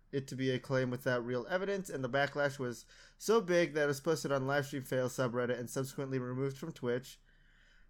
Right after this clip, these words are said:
Blah, blah, blah. Uh, huh. The backlash goes to the point that some slam the streamers as delusional millionaires.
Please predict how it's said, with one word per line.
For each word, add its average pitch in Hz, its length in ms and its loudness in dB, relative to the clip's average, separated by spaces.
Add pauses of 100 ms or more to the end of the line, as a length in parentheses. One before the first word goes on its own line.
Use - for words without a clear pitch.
Blah, 156 220 2
blah, 151 220 4
blah. 127 640 0 (520)
Uh, 120 480 -2 (280)
huh. 120 220 -4 (680)
The 147 80 -4
backlash 160 560 4
goes 151 260 4
to 160 140 -2
the 139 80 2
point 135 340 0
that 131 160 0
some 135 220 2
slam 131 400 0
the 120 60 -4
streamers 123 500 -4
as 120 220 -4
delusional 123 580 -2
millionaires. 113 840 -4